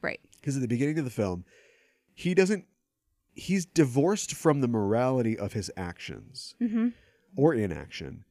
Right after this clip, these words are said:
Speaker 2: as long as he knows that his, the,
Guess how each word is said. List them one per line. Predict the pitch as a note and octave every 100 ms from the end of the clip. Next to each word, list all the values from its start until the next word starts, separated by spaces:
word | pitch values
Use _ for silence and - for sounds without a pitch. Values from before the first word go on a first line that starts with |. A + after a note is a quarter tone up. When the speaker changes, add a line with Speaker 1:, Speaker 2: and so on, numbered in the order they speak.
| _ -
Speaker 2:
as | A#2+ A2+
long | A#2 A#2+ C#3 D#3 D#3+
as | A2 G#2+ G2+ G#2 A2 - _ _ _
he | - C#3
knows | A#2 G#2 G2 G2 G2
that | - F2+ E2+ - - _ _ _ _
his, | F2 B2 G#2+ F#2 - -
the, | A2+